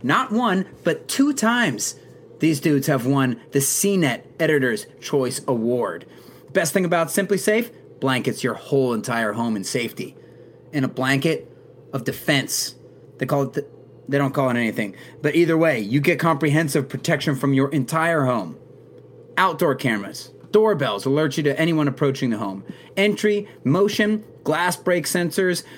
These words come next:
guard inside. The only thing that they don't provide? Attack dogs. Why? Cost is too high. Food's very expensive. But you barely notice that the system is there. You don't even need attack dogs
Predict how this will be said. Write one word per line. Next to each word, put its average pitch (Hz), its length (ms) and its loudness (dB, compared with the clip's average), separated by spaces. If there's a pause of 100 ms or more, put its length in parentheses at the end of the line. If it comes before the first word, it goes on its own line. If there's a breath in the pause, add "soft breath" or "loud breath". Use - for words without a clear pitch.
(140 loud breath)
guard 151 240 2
inside. 135 380 0
The 135 60 0
only 151 200 0
thing 156 140 -2
that 143 120 -2
they 151 80 2
don't 156 300 -2
provide? 175 500 -2 (760)
Attack 127 460 -4
dogs. 90 460 -6 (100)
Why? 135 420 -2 (2000 loud breath)
Cost 120 260 -4
is - 40 -16
too 107 160 -6
high. 90 240 -8 (160)
Food's 113 280 -6
very 104 140 -4
expensive. - 440 -12 (180 loud breath)
But 143 120 -4
you 170 60 2
barely 226 380 2
notice 208 300 2
that 165 100 -8
the 143 80 -6
system 160 320 0
is 139 80 2
there. 175 160 2
You 170 100 2
don't 170 140 2
even 139 240 2
need 202 180 4
attack 135 360 -2
dogs 107 400 -8